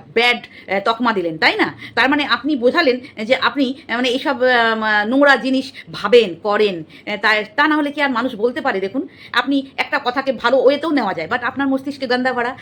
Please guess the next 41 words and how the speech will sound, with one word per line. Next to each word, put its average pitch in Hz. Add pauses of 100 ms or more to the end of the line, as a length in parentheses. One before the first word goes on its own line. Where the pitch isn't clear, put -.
(120)
আপনার 254
মস্তিষ্কে 247 (200)
গু-, 247
মানে, 240
কি 277
বলে, 262
পটি 254
ভরা, 226 (160)
সেই 269
জন্য 269
আপনি 269
পটির 294
মতোই 311
চিন্তা 294
ভাবনা 285
করেছেন। 269 (240)
আপনার 311
বাসন 269
নোংরা 269 (140)
তো -
বলবে 427
না, 262 (340)
আপনি -
বাসন 294
নোংরাটা 339
দেখিয়েছেন 381
তো 415
বলবে 494
না? - (680)
লোক 381
লেগে 262
গেছে 202
গায়ে 185
না, 220 (260)
ঠিক 392
আসল 294
জায়গায় 277
লেগে 202
গেছে 185
না? 277 (280)
হ্যাঁ, 196